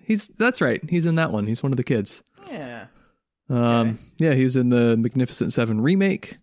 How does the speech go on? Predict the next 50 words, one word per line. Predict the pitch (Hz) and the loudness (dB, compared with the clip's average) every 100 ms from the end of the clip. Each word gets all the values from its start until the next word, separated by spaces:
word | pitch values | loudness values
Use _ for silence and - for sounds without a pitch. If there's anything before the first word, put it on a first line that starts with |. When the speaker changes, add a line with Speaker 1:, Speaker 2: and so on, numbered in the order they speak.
| _ _ _ _ - | _ _ _ _ -6
Speaker 1:
Um, | 113 104 104 101 101 - _ _ _ _ _ _ _ _ _ _ _ _ - | -2 0 0 0 -2 -6 _ _ _ _ _ _ _ _ _ _ _ _ -10
Speaker 2:
I | |
don't | 185 | -2
know | 226 | -2
why | 180 160 170 170 | 0 0 0 -2
when | 165 | -2
I | 160 | -4
get | 147 151 | -4 -6
to, | 165 | -4
like, | 160 147 | -4 -4
the | 147 | -6
last | 139 139 - | -6 -6 -8
movie | 147 139 | -14 -10
that | 143 | -8
I | 139 | -6
recognize, | 131 131 147 143 143 143 | -8 -10 -12 -8 -6 -6
I | 139 | -10
keep | 151 - 139 | -14 -18 -18
scrolling | - - 143 123 139 143 | -18 -20 -14 -14 -14 -12
for | 156 | -8
a | 156 | -6
while | 156 156 143 | -4 -2 -4
waiting | 131 131 139 135 | -6 -10 -14 -16
to | 135 | -18
find | 120 127 123 123 | -16 -14 -12 -12
another | 117 120 | -12 -12
movie | 151 160 170 | -12 -10 -10
that | 170 | -8
I | |
recognize | 170 175 180 175 170 | -10 -12 -14 -12 -12
because | 160 139 131 | -12 -14 -14
Google | 135 139 | -16 -10
orders | 147 127 131 139 160 | -10 -10 -16 -16 -12
it | 151 | -12
in, | 135 127 120 | -12 -16 -14
like, | 113 113 _ _ _ _ - | -14 -16 _ _ _ _ -16
order | 139 135 | -14 -12
of | 131 - _ - | -12 -16 _ -16
how | 147 | -14
famous | - 131 151 160 | -14 -14 -12 -8
it | 180 | -4
is. | 196 185 | -2 -2
<laughs> | |
So | 214 | -2
I'm | 165 | -4
like, | 147 135 - _ _ _ _ _ | -4 -10 -14 _ _ _ _ _
"I'm | 277 | -2
not | 277 | 0
gonna | 226 | 0
know | 180 | -2